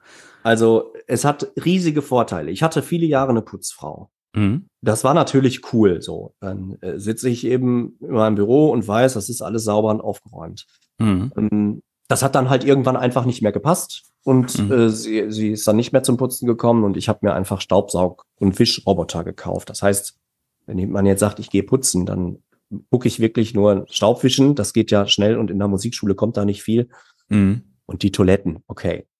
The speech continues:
Speaker 1: Jetzt
Speaker 2: Mhm.
Speaker 1: sind wir aber in einer privaten Musikschule, a-, alle überhaupt nicht alkoholisiert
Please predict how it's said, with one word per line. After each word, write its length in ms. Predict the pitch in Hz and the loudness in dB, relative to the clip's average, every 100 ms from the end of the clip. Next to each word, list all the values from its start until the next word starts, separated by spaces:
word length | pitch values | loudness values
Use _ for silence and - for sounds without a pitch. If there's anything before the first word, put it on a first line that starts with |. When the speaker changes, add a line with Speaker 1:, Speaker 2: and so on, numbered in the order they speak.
| _ | _
Speaker 1:
Jetzt 200 | 101 87 | -4 0
Speaker 2:
Mhm. 200 | 95 104 - | 0 -2 -6
Speaker 1:
sind 180 | - 117 | -2 0
wir 60 | 110 | 2
aber 140 | 104 | 2
in 80 | 101 | 2
einer 60 | 98 | 0
privaten 400 | 104 98 110 113 | 0 0 0 -2
Musikschule, 720 | 92 107 135 117 110 104 - - | -2 -4 -2 0 2 2 -2 -14
a-, 100 | 85 - | -12 -2
alle 200 | 104 92 | 2 2
überhaupt 340 | 107 101 - | 2 2 2
nicht 160 | 117 113 | -2 -2
alkoholisiert 800 | 107 107 95 92 104 131 131 | -4 0 0 0 2 2 0